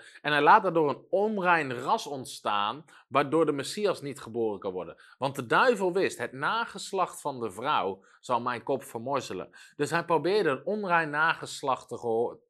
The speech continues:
te veroorzaken. God reageert daarop door de engelen die dat doen gevangen te zetten in de duisternis. Nou, ik weet dat dit voor ons aparte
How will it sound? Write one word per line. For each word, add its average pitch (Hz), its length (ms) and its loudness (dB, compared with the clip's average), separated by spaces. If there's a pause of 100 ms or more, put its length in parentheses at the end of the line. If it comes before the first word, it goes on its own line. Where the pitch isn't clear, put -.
(120)
te 120 160 0
veroorzaken. 127 800 -2 (320)
God - 380 2
reageert 196 680 2
daarop 110 420 0 (120)
door 143 140 0
de 139 140 -2
engelen 226 400 0
die 180 100 -2
dat 117 260 0
doen 147 280 2
gevangen 156 480 -2
te 139 120 -10
zetten 127 460 -4 (240)
in 113 160 -6
de 104 80 -8
duisternis. 107 760 0 (220)
Nou, 127 140 2
ik 135 100 4
weet 202 240 6
dat 190 140 2
dit 170 180 2
voor 151 160 -2
ons 156 220 0
aparte 156 640 2